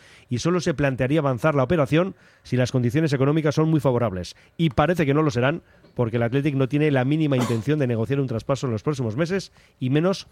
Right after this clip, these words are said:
por una cantidad baja". Pues eso, y ya luego está el debate, ¿no? Lo que decía este oyente. Mm, si hablas directamente con Íñigo, Íñigo es claro, dice,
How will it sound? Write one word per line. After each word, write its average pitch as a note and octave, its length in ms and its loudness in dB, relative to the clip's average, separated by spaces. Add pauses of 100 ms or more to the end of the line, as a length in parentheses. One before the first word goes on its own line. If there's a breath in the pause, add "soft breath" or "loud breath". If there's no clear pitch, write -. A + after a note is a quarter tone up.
(140)
por B2+ 140 0
una D#3 180 2
cantidad A#2 380 -2
baja". - 300 -16 (1300 loud breath)
Pues B2 120 0
eso, D3 160 2
y A#2+ 80 0
ya B2+ 140 2
luego C#3 180 2
está F#3 140 2
el E3+ 60 2
debate, D3+ 300 2
¿no? D#3 140 -2
Lo B2 100 -4
que A2 100 -4
decía A2 180 -2
este A#2 160 -4
oyente. A#2+ 460 -2 (200)
Mm, B2+ 520 -6
si C#3+ 200 -4
hablas F3+ 440 -4 (100)
directamente D#3+ 540 -4
con B2+ 120 -4
Íñigo, F#2 480 -8
Íñigo F3+ 300 0
es - 80 -4
claro, G2+ 260 -8
dice, A#2+ 320 -6